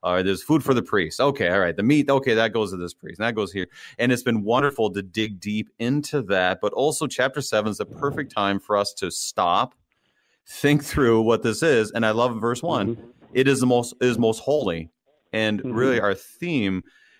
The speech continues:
Speaker 1: um, trying to look at this came from Doctor John Kleinig, that really talked about, this is really about God's holiness coming to God's people.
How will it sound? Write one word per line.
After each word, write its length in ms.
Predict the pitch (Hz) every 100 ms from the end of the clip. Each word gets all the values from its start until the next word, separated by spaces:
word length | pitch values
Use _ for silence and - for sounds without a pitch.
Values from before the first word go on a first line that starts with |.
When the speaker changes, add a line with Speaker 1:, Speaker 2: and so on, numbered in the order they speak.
| _ -
Speaker 1:
um, 380 | 95 92 90 85 -
trying 240 | 120 110
to 40 | 101
look 220 | 120 127
at 160 | 110
this 300 | - 90 87
came 200 | - 107
from 140 | 95 95
Doctor 280 | 90 - 87
John 240 | 87 82
Kleinig, 640 | - - 160 143 95 90 87
that 100 | 92
really 160 | 104
talked 300 | 101 104 104
about, 340 | 95 92 87 90
this 180 | 131
is 140 | 175 135
really 220 | 107 101
about 480 | 92 95 90 90 92
God's 280 | 104 120 -
holiness 520 | 113 98 92 92 -
coming 400 | - 95 90 87 -
to 220 | 92 87
God's 380 | 85 87 82 - -
people. 440 | 135 131 82 85